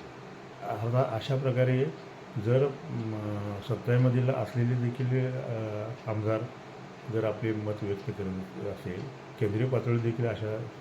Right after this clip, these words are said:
अ, चुका, अ, दाखवण्याचा प्रयत्न, अ, कोणी एका खासदारानं केल्याचं आपण पाहिलं. एकंदरीत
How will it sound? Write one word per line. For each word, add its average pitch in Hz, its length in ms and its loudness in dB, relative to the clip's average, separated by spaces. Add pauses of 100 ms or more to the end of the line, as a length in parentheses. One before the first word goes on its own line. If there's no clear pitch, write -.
अ, 117 40 -4
चुका, 104 580 -2
अ, 101 560 -8
दाखवण्याचा 104 400 -4
प्रयत्न, 101 400 -4 (720)
अ, 98 280 -4 (100)
कोणी 107 180 0
एका 98 180 -4 (100)
खासदारानं 101 340 -2
केल्याचं 95 260 -2
आपण 92 220 -4
पाहिलं. 90 340 -4 (500)
एकंदरीत 135 540 4